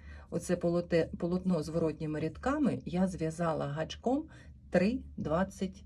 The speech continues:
п'ять. Ось мій гачок. Подивіться, як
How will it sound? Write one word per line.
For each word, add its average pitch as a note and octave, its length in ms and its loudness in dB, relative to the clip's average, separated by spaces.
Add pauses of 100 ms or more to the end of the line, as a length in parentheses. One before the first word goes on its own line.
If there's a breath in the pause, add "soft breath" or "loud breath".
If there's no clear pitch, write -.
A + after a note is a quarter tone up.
(140)
п'ять. C3+ 540 -4 (680 loud breath)
Ось C3+ 260 -4
мій D3 120 -2
гачок. C#4 480 -2 (580 loud breath)
Подивіться, E3 520 0
як D3 280 0